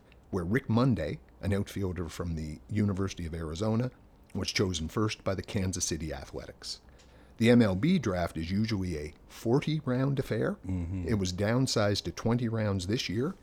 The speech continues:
Speaker 1: and that still resulted in six hundred and twelve players being selected.
Speaker 2: Yeah, it always seems a little excessive, the M L B
Speaker 1: <laughs>
Speaker 2: draft,
Speaker 1: In,
Speaker 2: doesn't it?
Speaker 1: in baseball, there's a lot of guys.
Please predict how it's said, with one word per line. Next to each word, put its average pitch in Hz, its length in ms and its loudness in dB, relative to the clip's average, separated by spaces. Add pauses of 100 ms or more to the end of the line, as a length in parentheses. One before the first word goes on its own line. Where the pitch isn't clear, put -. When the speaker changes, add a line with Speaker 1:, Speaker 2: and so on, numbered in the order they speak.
(240)
Speaker 1:
and 95 160 0
that 110 140 2
still 151 260 6
resulted 90 480 4
in 73 140 -4
six - 300 -2
hundred 110 300 -2
and 92 120 -14
twelve 104 420 -2
players 71 480 -8 (520)
being 104 260 4
selected. 90 560 -4 (180)
Speaker 2:
Yeah, 82 280 2
it 117 80 4
always 151 300 10
seems 147 240 10
a 139 60 12
little 127 220 12
excessive, 113 600 6
the 104 160 10
M 101 100 8
L 175 180 12
B 160 160 10
Speaker 1:
<laughs> - 40 8
Speaker 2:
draft, 110 300 10
Speaker 1:
In, 135 40 4
Speaker 2:
doesn't 104 260 6
it? 98 100 8
Speaker 1:
in 113 140 8
baseball, 104 540 4
there's 95 200 0
a 95 160 -2
lot 107 380 8
of 104 120 2
guys. 95 500 0